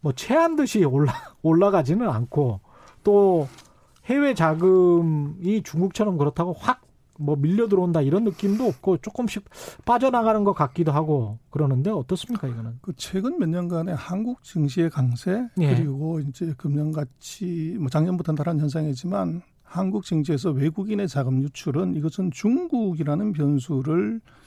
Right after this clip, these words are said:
Speaker 2: 포함하지 않고는 설명이 안 됩니다.
Speaker 1: 아.
Speaker 2: 그래서 중국이
Speaker 1: 예.
Speaker 2: 중요한데 그래서 결국은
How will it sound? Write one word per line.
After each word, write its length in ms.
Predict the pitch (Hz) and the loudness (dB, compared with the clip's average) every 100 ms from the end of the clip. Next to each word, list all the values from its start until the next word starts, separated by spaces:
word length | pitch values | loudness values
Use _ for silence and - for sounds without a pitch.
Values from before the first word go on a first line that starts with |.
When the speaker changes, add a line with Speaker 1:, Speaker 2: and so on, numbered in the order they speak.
| _ _ _ _ _ - | _ _ _ _ _ -6
Speaker 2:
포함하지 460 | 190 202 180 160 | -2 0 0 -2
않고는 220 | 165 160 | -4 -4
설명이 340 | 131 170 175 156 | -4 -4 -2 -2
안 100 | 139 | -4
됩니다. 380 | 147 139 143 131 | -4 -6 -8 -8
Speaker 1:
아. 600 | 143 135 131 123 123 113 | -4 -2 -2 -4 -6 -10
Speaker 2:
그래서 380 | - 170 170 165 135 | -8 -4 -2 -2 -2
중국이 300 | - 247 190 | 0 2 2
Speaker 1:
예. 160 | 135 185 | 0 -2
Speaker 2:
중요한데 300 | - 180 147 | -6 -8 -8
그래서 180 | 113 - | -10 -8
결국은 480 | 156 196 214 208 | -6 -4 -4 -4